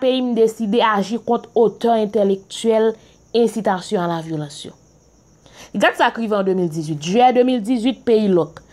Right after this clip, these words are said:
An pil defi si fèt, klas mwayen nan fè bak, e se menm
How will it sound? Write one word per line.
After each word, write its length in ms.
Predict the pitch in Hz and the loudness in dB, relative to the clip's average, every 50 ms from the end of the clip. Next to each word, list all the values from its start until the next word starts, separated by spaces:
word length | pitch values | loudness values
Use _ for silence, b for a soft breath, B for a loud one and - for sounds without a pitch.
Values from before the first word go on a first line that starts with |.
| B B B B - | B B B B 0
An 160 | 233 247 - - | 0 0 2 4
pil 200 | - 294 302 294 277 285 | 4 6 6 6 6 6
defi 240 | 285 277 277 277 269 | 4 4 2 0 -4
si 160 | - - 233 202 | -4 -6 -10 -4
fèt, 320 | - 220 247 277 - - b b b b b _ | 0 0 0 0 0 -8 b b b b b _
klas 300 | - 262 269 269 262 - 277 | 2 2 2 2 0 0 0
mwayen 340 | 277 269 262 254 240 233 220 214 | 2 4 4 4 2 2 0 0
nan 100 | 214 208 | -2 -2
fè 140 | 208 220 202 185 | 0 0 0 2
bak, 440 | 190 208 247 - - _ - - _ _ _ _ | 2 0 0 0 -4 _ -20 -20 _ _ _ _
e 80 | 285 311 302 | 2 2 2
se 160 | 302 330 320 294 | 2 2 4 4
menm 220 | 285 285 285 277 | 4 4 4 2